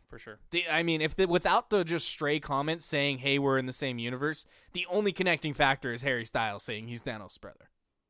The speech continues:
Speaker 1: No, for sure, yeah. Um, another thing I was thinking of, this is more just turning into, like, future of the M C U talk, whatever. Um, is this was supposed to happen?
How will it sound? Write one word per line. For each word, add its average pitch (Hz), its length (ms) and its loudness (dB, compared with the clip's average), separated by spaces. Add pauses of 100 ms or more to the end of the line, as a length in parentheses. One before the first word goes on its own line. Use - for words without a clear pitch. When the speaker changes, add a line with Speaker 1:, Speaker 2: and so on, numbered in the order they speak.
(520)
Speaker 1:
No, 139 240 -4
for 123 160 -12
sure, 117 240 -6
yeah. 110 220 -6 (480)
Um, 147 180 -2
another 226 240 6
thing 165 180 0
I 165 60 0
was 170 120 -2
thinking 120 240 -4
of, 107 160 -8
this 139 220 -10
is 202 80 -4
more 139 220 0
just 113 180 -12
turning 113 240 -8
into, 104 180 -10
like, 101 220 -14 (360)
future 113 300 -12
of 107 60 -12
the 107 80 -14
M 104 100 -14
C - 160 -14
U 107 140 -10 (120)
talk, 107 340 -8
whatever. 110 320 -6 (460)
Um, 113 480 -4 (640)
is 180 160 0
this 247 200 0
was 285 120 -4
supposed 180 360 -4
to 202 60 -6
happen? 196 380 -4